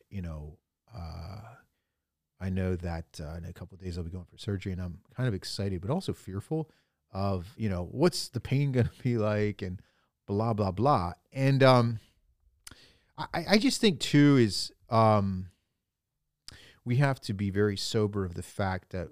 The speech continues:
whether we like it or not, whether we're a pagan or a believer,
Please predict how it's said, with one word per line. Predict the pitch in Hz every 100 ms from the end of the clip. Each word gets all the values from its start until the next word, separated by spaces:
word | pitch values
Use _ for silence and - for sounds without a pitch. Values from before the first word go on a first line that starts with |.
| -
whether | 107 123 127
we | 110
like | 92 87 90
it | 95
or | 90
not, | 92 87 -
whether | 101 107 104
we're | 98 95
a | 87
pagan | - 95 95 95 90 87
or | 101
a | 107
believer, | 87 82 82 85 85